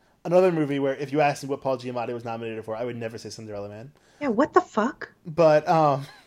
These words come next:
Speaker 1: <laughs> decent movie. Um, he's, he's fine in it.
Speaker 2: He's fine in it. It's just like, it's just like, I did not even remember he was in it, and he plays a major role.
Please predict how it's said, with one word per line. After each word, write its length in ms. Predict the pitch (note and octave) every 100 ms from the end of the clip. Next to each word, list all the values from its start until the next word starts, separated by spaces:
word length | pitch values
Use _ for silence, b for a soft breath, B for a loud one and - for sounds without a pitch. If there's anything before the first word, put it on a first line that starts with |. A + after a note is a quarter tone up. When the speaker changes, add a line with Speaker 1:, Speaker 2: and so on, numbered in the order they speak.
| b
Speaker 1:
<laughs> 360 | _ _ _ -
decent 300 | F4 C#4 E3
movie. 340 | C3+ B2+ D3+ - B B B - -
Um, 440 | B3 G3+ E3+ E3+ - -
he's, 200 | B3+ B3 G3+
he's 220 | G#3+ A#3+
fine 240 | D#3 B2 A#2+
in 100 | B2
it. 200 | E3 - B B B
Speaker 2:
He's 180 | D4+ A#4
fine 220 | D4 F#4+
in 60 | A#3
it. 40 |
It's 100 | G3
just 200 | F3 -
like, 180 | G#3 F3 - _ _ -
it's 160 | A3+ A3+
just 160 | A#3+
like, 120 | F3+ D#3+ -
I 120 | G#3
did 300 | A3+ F#3+ - F#3
not 300 | E3 D#3+ -
even 180 | E3 D#3+
remember 320 | D3+ D3 D3
he 100 | D3
was 140 | C#3+
in 100 | C#3+
it, 100 | C#3 -
and 80 |
he 160 | D#3 D#3+
plays 280 | D#3 E3+ D#3
a 40 | D3
major 360 | D3 C#3 -
role. 320 | - - -